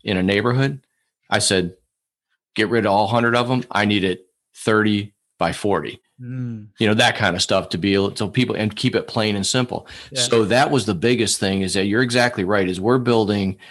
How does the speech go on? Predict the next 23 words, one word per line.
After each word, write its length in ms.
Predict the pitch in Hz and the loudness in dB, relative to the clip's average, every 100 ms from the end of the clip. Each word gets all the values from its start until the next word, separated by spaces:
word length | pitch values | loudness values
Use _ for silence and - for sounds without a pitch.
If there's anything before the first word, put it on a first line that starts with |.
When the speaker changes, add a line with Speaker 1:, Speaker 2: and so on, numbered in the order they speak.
| - - | -16 -2
Speaker 1:
a 120 | 101 | 0
relationship 960 | 92 85 92 107 110 - 95 95 90 | 0 0 2 2 2 0 0 -2 -2
with 160 | 90 85 | -4 -2
people, 440 | 90 78 - 110 _ _ _ _ _ _ | -2 -2 -4 -10 _ _ _ _ _ _
the 80 | - | -4
relationship 680 | 82 87 90 90 95 - 90 | 2 4 4 2 0 -2 -2
flywheel. 720 | - 90 82 76 55 50 - _ _ _ _ _ - _ _ _ _ | -4 -2 0 0 -2 -4 -8 _ _ _ _ _ -20 _ _ _ _
We're 140 | 110 | 0
building 360 | 92 120 127 120 | 4 4 6 4
those 200 | 113 95 | 4 2
relationships 760 | 95 104 131 135 123 113 101 | 0 2 0 0 -2 -2 -4
with 120 | 95 - | -6 -4
people 520 | 107 98 95 92 92 - _ _ _ _ _ | -2 0 0 -2 -4 -14 _ _ _ _ _
and 100 | 113 107 | -4 -2
treating 260 | 131 113 | 0 2
them 140 | 101 92 | 2 2
as 240 | 117 123 | 2 2
people 460 | - 107 95 95 - | 0 -2 0 -2 -2
and 160 | 101 92 | -4 -2
not 320 | 98 101 - | 0 -2 -2
as 400 | 98 92 90 87 - | -4 -4 -4 -6 -6
a 420 | 90 87 87 85 _ _ _ _ | -4 -4 -4 -8 _ _ _ _
commodity. 600 | - 92 87 85 52 - | -4 0 0 -2 -6 -10